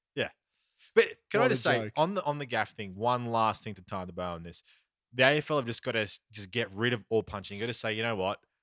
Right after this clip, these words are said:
Speaker 1: You can't punch. I don't care if it's in the stomach, in the chest."
Speaker 2: Yeah.
Speaker 1: 'Cause Gaff was trying to punch him in the chest.
Speaker 2: Yeah, yeah, hundred percent.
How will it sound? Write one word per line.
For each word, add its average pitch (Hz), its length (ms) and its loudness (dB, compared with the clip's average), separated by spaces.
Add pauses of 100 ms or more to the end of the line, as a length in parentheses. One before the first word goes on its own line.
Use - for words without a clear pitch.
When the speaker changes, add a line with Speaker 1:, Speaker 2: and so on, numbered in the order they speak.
(360)
Speaker 1:
You 117 100 -10
can't 120 400 0
punch. 107 320 -8
I 127 100 4
don't 147 140 0
care 139 180 4
if 113 60 2
it's 113 120 -6
in 110 40 -12
the 92 60 -10
stomach, 135 500 -4
in 110 140 -10
the 90 80 -12
chest." 127 340 -2
Speaker 2:
Yeah. 87 240 -4 (180)
Speaker 1:
'Cause 147 140 -2
Gaff 156 300 0
was 165 100 0
trying 123 200 -4
to 101 40 -8
punch 104 240 -10
him 95 60 -10
in 87 40 -8
the 85 60 -10
chest. - 400 -10
Speaker 2:
Yeah, 151 320 6
yeah, 120 180 0
hundred 120 220 -4
percent. - 240 -8